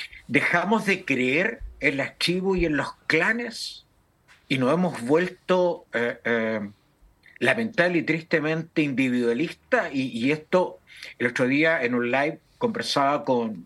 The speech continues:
con, con un grupo de personas respecto, por ejemplo, a la intromisión de Arauco en la zona del Biobío y el daño ecológico que estaban planteando, y sin embargo la mayoría de la gente decía, "Sí, pero entonces ¿de qué va a vivir mi ma-,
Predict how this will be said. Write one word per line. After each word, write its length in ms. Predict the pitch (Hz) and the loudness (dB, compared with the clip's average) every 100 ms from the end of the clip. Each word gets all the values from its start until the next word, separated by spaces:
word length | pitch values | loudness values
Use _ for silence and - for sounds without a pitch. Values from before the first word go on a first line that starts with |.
| - | -4
con, 220 | 120 123 | -2 0
con 160 | 123 | -2
un 80 | 113 | 0
grupo 240 | 131 135 151 | 0 0 0
de 40 | |
personas 520 | - - 151 147 165 - - - - | 0 0 0 0 -2 -6 -10 -10 -6
respecto, 500 | - 139 - 147 165 | -2 0 2 2 2
por 100 | 139 | 2
ejemplo, 720 | 127 147 127 - 151 147 - - | 0 0 -2 2 2 2 -2 -2
a 180 | 120 | -2
la 80 | 120 | 0
intromisión 680 | 120 107 123 117 110 156 135 | -2 0 0 0 0 0 4
de 60 | |
Arauco 420 | 127 131 165 - 160 | 4 4 0 0 0
en 80 | |
la 80 | 131 | 0
zona 240 | - 139 135 | -2 0 0
del 80 | |
Biobío 480 | 120 120 113 131 170 | 0 0 0 0 0
y 80 | 160 | 2
el 220 | 135 110 | 0 2
daño 420 | 160 208 208 131 | 4 4 2 -2
ecológico 520 | 131 131 131 - 147 131 | -2 -2 -4 -2 -2 0
que 80 | |
estaban 340 | 127 139 135 135 | 0 2 0 0
planteando, 720 | 135 127 147 110 107 113 190 - - - - | -2 0 0 0 0 -2 -4 -6 -10 -8 -4
y 80 | 139 | -2
sin 180 | 143 135 | 2 2
embargo 680 | 131 160 185 175 208 196 - | 2 4 4 2 0 0 -2
la 220 | 123 127 | 0 0
mayoría 260 | 123 135 170 | 0 0 0
de 80 | |
la 60 | 156 | -2
gente 220 | 165 160 | -4 -2
decía, 180 | 156 165 | -2 0
"Sí, 180 | 160 214 | 0 0
pero 220 | 156 143 | 2 0
entonces 360 | 127 165 - 156 | 0 -2 0 -2
¿de 100 | 139 | 0
qué 140 | 170 | 2
va 80 | 185 | 4
a 40 | 180 | 4
vivir 200 | 165 185 | 2 2
mi 140 | 175 | 2
ma-, 220 | 160 151 | 2 0